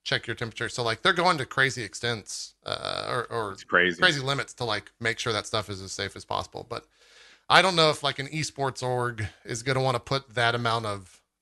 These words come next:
Speaker 1: funding, uh, into that stuff to keep everyone
Speaker 2: Yeah.
Speaker 1: as safe as possible, 'cause that's
Speaker 2: Gamer
Speaker 1: expensive.
Speaker 2: Island.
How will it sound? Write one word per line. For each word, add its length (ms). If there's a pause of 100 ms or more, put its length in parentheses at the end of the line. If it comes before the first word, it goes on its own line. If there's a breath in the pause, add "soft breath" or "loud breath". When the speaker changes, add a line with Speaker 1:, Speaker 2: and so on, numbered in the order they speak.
(100)
Speaker 1:
funding, 640 (220)
uh, 280
into 240
that 200
stuff 460 (240)
to 360
keep 180
everyone 240
Speaker 2:
Yeah. 40
Speaker 1:
as 80
safe 200
as 60
possible, 340
'cause 100
that's 120
Speaker 2:
Gamer 360
Speaker 1:
expensive. 300
Speaker 2:
Island. 280